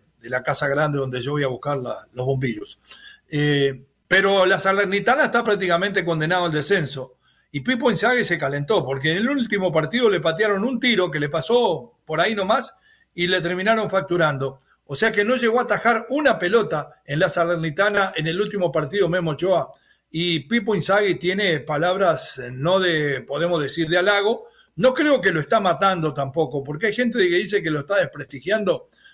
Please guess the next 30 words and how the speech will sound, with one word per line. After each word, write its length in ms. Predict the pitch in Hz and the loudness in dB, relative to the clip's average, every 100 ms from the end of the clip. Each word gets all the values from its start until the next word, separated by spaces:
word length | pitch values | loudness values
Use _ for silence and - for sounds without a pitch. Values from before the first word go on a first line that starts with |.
| _ | _
Yo 160 | 123 233 | 0 2
creo 240 | 285 277 | 4 4
que 100 | 190 | 4
lo 140 | 170 143 | 2 0
que 60 | |
está 180 | 147 220 | 0 2
diciendo 420 | 202 - 208 240 | 2 0 0 0
es 60 | - | -2
que 100 | 160 | -4
su 120 | 147 | -4
equipo 340 | 143 175 139 | -4 -4 -4
defendió 400 | 131 123 127 180 | -4 -6 0 2
muy 140 | 294 254 | 2 0
bien 380 | 233 247 330 - _ _ _ _ _ | 2 2 0 -12 _ _ _ _ _
y 160 | - 165 | -4 -2
que 400 | 190 185 180 175 | 2 2 2 -2
en 160 | 185 185 | -2 2
la 140 | 185 | 2
única 380 | 220 262 226 208 | 2 0 2 4
vez, 500 | 196 180 - - - | 4 0 -4 -10 -8
eh, 240 | 143 143 135 | -6 -6 -2
que 140 | 170 | -2
no 160 | 180 160 | 0 0
pudo 500 | 226 208 196 180 165 | 2 4 4 4 2
defender, 640 | 170 170 170 214 294 - _ _ _ | 0 -2 2 2 2 -2 _ _ _
le, 480 | 139 156 160 151 147 | -4 0 2 2 0
le 140 | 147 156 | 0 -2
terminaron, 640 | 175 175 190 226 214 175 | -2 -2 2 2 2 0
eh, 260 | 151 151 131 | -2 -4 -4
facturando. 720 | 165 160 180 247 208 160 143 | -4 0 2 2 2 0 -2